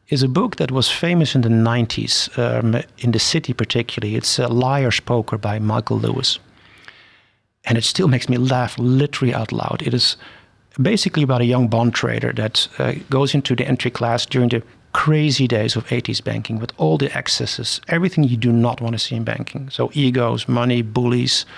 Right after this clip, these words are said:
lack of client, uh, value, all of these things. But it was a fascinating time. Again,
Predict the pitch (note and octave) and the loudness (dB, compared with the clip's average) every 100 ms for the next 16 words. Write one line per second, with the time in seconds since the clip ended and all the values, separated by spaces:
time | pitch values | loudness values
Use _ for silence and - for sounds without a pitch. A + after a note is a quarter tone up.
0 | - - - - _ _ _ - A2+ B2+ | -18 -18 -20 -20 _ _ _ -2 0 2
1 | B2+ B2+ - A#2+ A#2+ B2+ A#2+ B2+ C3 B2 | 0 -4 -4 -4 0 0 0 -2 -2 -2
2 | G#2+ A#2 A2 A#2 - - C#3+ D#3 C3 - | -2 -2 0 0 -2 0 2 4 2 0
3 | A#2 A#2 - - B2 B2 A2+ - - D3 | -2 -4 -6 -4 -2 -2 -2 -4 -6 -6
4 | C3 - A#2 G#2 G#2 A#2 A2 B2 - A#2+ | -4 0 0 -2 -4 -8 -12 -14 -12 -6
5 | A#2+ A2+ | -2 -2